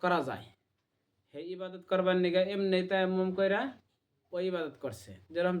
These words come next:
জিকির করতে লা ইলাহা ইল্লাল্লাহ মুহাম্মাদুর রাসূলুল্লাহ বা সুবহানাল্লাহ, সুবহানাল্লাহ, আল্লাহ, আল্লাহ, কেউ যদি জিকির করে, তো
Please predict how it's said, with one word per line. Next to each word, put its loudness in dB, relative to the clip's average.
জিকির 0
করতে -4
লা -2
ইলাহা -4
ইল্লাল্লাহ -6
মুহাম্মাদুর -12
রাসূলুল্লাহ -12
বা -10
সুবহানাল্লাহ, -10
সুবহানাল্লাহ, -10
আল্লাহ, -10
আল্লাহ, -10
কেউ -12
যদি -14
জিকির -6
করে, -4
তো -12